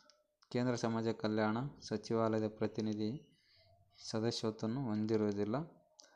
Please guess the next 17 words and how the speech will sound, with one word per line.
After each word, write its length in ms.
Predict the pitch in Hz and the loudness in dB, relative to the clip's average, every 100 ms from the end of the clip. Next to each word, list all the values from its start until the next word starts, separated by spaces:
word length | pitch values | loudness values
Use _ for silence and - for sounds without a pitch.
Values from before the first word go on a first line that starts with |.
| - - | -20 -10
ಹಾಗಾಗಿ 640 | - 110 117 117 117 135 117 | 0 2 4 4 4 0 0
ಇದಕ್ಕೆ 340 | 113 107 110 | -2 -2 -4
ಸರಿಯಾದ 560 | - 113 110 113 110 - | -4 -2 2 2 2 0
ಆನ್ಸರು 720 | 113 110 113 110 131 180 - - _ _ _ - 117 | -2 -2 -2 -2 0 -2 -8 -20 _ _ _ -4 4
ಡಿ 200 | 113 117 | 6 6
ಮಾತ್ರ 380 | 113 107 - 135 170 - - | 4 0 2 0 0 -8 -4
ಆಗಿರುತ್ತೆ, 720 | 107 104 104 104 - 143 - | 0 2 0 -2 -4 -4 -2
ನಾಲ್ಕನೇದು. 640 | 107 104 104 - 104 101 143 185 - _ _ - - - _ - | 0 2 2 -2 -4 -2 -6 -8 -18 _ _ -20 -20 -20 _ -4
ಇನ್ನು 320 | 123 127 120 | 0 2 2
ಎರಡನೇ 400 | 113 113 123 123 | 4 4 4 0
ಕ್ವಶನ್ 360 | 120 117 - 113 | 0 -2 -2 -4
ನೋಡುತ್ತಾ 720 | 113 110 110 107 110 - 107 110 - _ - | -4 -2 0 0 -2 -2 -4 -4 -10 _ -8
ಹೋಗೋದಾದರೆ, 840 | 113 107 107 123 104 139 165 - _ _ _ _ _ _ _ _ - _ _ _ _ _ - _ _ _ _ _ _ _ 123 | -4 -2 0 2 2 0 -2 -14 _ _ _ _ _ _ _ _ -20 _ _ _ _ _ -20 _ _ _ _ _ _ _ 0
ಎರಡನೇ 320 | 123 135 131 | 2 2 0
ಕ್ವಶನ್ನು 440 | 120 113 120 127 147 - - - - _ | -2 -2 0 -2 -4 -8 -20 -20 -20 _
ನೋಡುತ್ತಾ 320 | 117 110 107 113 | -2 -2 0 2
ಹೋಗೋಣ. 200 | 107 | 2